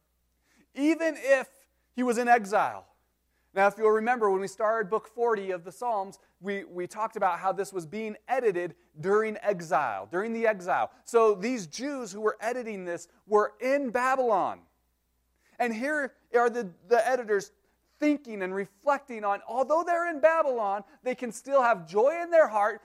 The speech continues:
because God is busy redeeming Israel. They still believe in his faithfulness, in his love,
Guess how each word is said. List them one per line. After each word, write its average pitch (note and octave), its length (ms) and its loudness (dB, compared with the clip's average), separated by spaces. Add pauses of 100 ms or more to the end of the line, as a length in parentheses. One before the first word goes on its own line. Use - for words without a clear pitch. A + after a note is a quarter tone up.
(140)
because A#3+ 360 0
God A#3+ 420 4
is A#3+ 220 -4
busy A#3 420 -6
redeeming G#3+ 640 -6
Israel. E3+ 560 -2 (160)
They A3+ 140 6
still C4+ 600 2
believe A#3 600 -4 (160)
in G3+ 120 -4
his F#3 200 -4
faithfulness, A3 720 -2
in F3 160 -8
his D#3+ 180 -8
love, A3 320 6